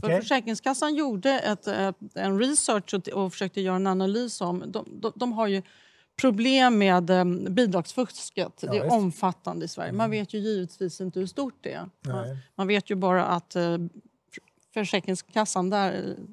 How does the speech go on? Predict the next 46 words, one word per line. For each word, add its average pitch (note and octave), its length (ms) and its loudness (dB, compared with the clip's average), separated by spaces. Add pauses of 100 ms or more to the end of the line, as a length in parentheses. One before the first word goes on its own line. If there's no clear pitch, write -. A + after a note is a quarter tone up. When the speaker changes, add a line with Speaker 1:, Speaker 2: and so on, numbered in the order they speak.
(200)
Speaker 1:
där G#3 60 -4
Speaker 2:
Mm. G3 100 0
Speaker 1:
läcker F#3+ 260 -2
pengar. F#3+ 420 -2
Speaker 2:
Ja, C#3 200 4
visst. D#3 220 -4
Speaker 1:
Em, G3 460 4 (760)
så A#3 240 4
återkravet A#3 500 0
förra G#3 220 2
året G3 240 0
var F3 100 2
på - 160 -4
en G#3+ 300 2
miljard, G3 440 0
det F#3+ 60 -6
är - 40 -6
det F#3 160 -2
största F3+ 400 -4
någonsin. F3+ 640 -2 (480)
Men A3+ 300 2
då A#3+ 80 0
hittar C#4+ 340 2
de A#3 280 -2
bland, G#3 300 -2
då A#3+ 60 -6
tittar A#3 280 -4
de G#3+ 80 -2
på A3 100 -6
barnfamiljer, A3 880 0
för G#3+ 100 -6
det G3+ 60 -4
är G#3+ 40 -2
ju A3 40 -2
lättare A#3 400 -2
att B3+ 60 -4
se F#3 200 -2
om, F#3 320 -4
vad F#3+ 140 0
barnfamiljerna A#3 840 -2
har G3 80 -2
tagit - 360 -6
vägen, F3+ 520 0
Speaker 2:
Mm. C3 120 0
Ja. B2 160 2
Speaker 1:
eftersom F#3+ 360 -2